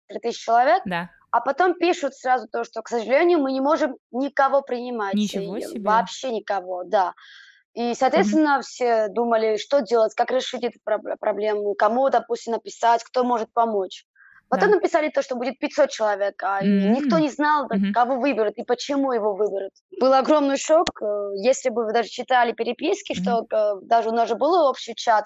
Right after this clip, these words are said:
Speaker 1: где мы переписывались
Speaker 2: Даже
Speaker 1: со
Speaker 2: так?
Speaker 1: всеми людьми, кого вообще, э, выбрали. И никто не знал, что будет дальше.
Speaker 2: К-, э, круто, слушай. Ну, а твои пре-, предположения? Почему ты, <laughs> если у тебя есть какие-то предположения на этот счёт?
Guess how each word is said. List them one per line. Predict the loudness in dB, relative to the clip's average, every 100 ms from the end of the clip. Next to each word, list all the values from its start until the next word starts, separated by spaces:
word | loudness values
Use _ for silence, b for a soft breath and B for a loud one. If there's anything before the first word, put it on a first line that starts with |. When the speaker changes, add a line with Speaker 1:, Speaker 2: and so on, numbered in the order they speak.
| -2
Speaker 1:
где | -4
мы | -4 -4
переписывались | -8 -6 -6 -4 -4 -4
Speaker 2:
Даже |
Speaker 1:
со | -4
Speaker 2:
так? | -2
Speaker 1:
всеми | -2 -2
людьми, | -4 -4 -6 -6 B B B _
кого | -4 0
вообще, | 2 0 -4
э, | -6 -6 -2
выбрали. | 0 2 0 -4 -8 _ _ _ _ -6
И | -2 0 0 -2
никто | 0 -2 0
не | 2 2
знал, | 0 2 2 0 -6
что | -8 -4
будет | -2 -2 -2
дальше. | -2 -2 -10 -18 _
Speaker 2:
К-, | _ -12 -12
э, |
круто, | -2 0 0 -2
слушай. | -4 -4 -4 -4 -6 B -8
Ну, | -2
а | -2 -2 -6
твои | -8 -4 -4
пре-, | -4 -6 -8
предположения? | -6 -6 -4 -4 -2 -2 0 0 -2 -2
Почему | -2 -2 -2 -6
ты, | -2 0
<laughs> | 2 2 2 0
если | -2
у | -4
тебя | 0
есть | 0
какие-то | -2 -4 -4
предположения | -4 -2 -2 0 0 -2
на |
этот | -4 -6
счёт? | -2 -2